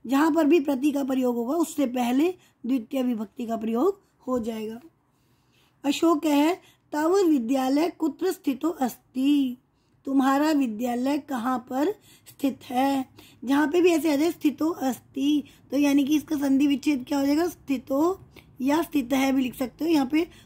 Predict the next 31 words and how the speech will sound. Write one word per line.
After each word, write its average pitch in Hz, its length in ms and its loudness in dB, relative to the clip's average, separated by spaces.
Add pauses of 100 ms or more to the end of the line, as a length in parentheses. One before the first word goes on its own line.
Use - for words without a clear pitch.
(140)
ओ 285 140 0
ना 285 160 4
लगा 254 240 -2
के 320 200 -4
विसर्ग 277 400 0
लगा 233 220 -2
सकते 240 320 -8
हो, 349 80 -2 (420)
प्लस 330 260 0
अस्ति, 262 840 -4 (1800)
ये 269 140 0
इसका 302 360 0
अवग्रह 285 680 2
रूप 269 260 0
हो 254 100 -2
जाएगा 247 360 -2
जिसको 277 360 -4
हम 320 160 0
एस 277 280 -2
की 285 100 0
तरह 254 200 -2
लिखते 226 380 -8
हैं। 240 100 -18 (440)
ठीक - 160 -14
है, 392 120 -8 (520)
प्रवीण 294 340 4
है, 285 340 2 (260)
"अस्माकं 294 580 -2
विद्यालय 262 800 2
मम 277 420 4
ग्रामात् 254 760 0